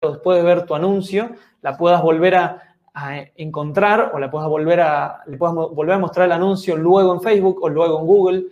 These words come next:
o luego en YouTube. Entonces, bueno, se mezclan un montón de, de conceptos del marketing que ya van a ir aprendiendo y, y bueno, creo que no los tiene que dejar de lado.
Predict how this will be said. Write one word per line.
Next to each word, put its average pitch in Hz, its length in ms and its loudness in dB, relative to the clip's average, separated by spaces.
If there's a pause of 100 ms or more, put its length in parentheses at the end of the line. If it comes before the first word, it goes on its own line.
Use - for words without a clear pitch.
(320)
o 139 160 -6
luego 170 240 2
en 151 60 0
YouTube. 170 440 2
Entonces, 156 380 -10
bueno, 135 200 -10 (160)
se - 140 -14
mezclan 180 320 -4
un 180 60 -4
montón 175 280 -6
de, 160 300 -4
de 147 120 -8
conceptos 151 460 -10
del 156 120 -6
marketing 175 440 0
que - 240 -14
ya 160 200 -2
van 156 160 -2
a 156 40 -4
ir 156 60 0
aprendiendo 165 600 -4 (340)
y, 143 400 -2 (840)
y 170 80 0
bueno, 151 440 0
creo 180 240 4
que 156 200 0
no 156 120 -2
los 160 100 -2
tiene 160 220 -4
que 147 80 -6
dejar 156 240 -2
de 151 60 0
lado. 143 280 0